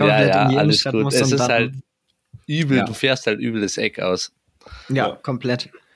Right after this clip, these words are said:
Speaker 1: Und das halt,
Speaker 2: Naja.
Speaker 1: das war zweimal am Tag und das ist halt, ja, sackt ein bisschen.
Speaker 2: Ja, Studentenprobleme.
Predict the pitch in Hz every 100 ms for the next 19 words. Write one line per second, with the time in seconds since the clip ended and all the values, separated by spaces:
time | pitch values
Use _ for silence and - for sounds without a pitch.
0 | _ - 147 143 151 101 92 87 135 -
1 | 139 123 - - 160 156 131 117 113 107
2 | 107 - 117 120 127 120 123 123 - 87
3 | 101 131 - - - 117 - 117 110 -
4 | 107 107 _ _ _ _ _ - 104 95
5 | 92 90 - 127 113 101 107 - - -
6 | 110 - 101 98 92